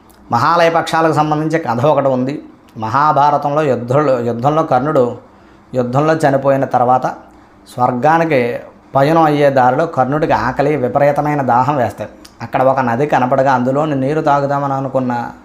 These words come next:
నదిని స్పృశించిన వెంటనే నది మొత్తం బంగారం అయిపోతుంది.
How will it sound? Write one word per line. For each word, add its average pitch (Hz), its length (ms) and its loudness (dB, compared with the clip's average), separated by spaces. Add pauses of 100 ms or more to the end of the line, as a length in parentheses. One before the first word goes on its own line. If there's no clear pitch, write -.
(180)
నదిని 143 320 -2
స్పృశించిన 143 520 -2
వెంటనే 127 400 -2
నది 127 220 -2
మొత్తం 135 500 -2 (340)
బంగారం 139 400 0
అయిపోతుంది. 113 460 -4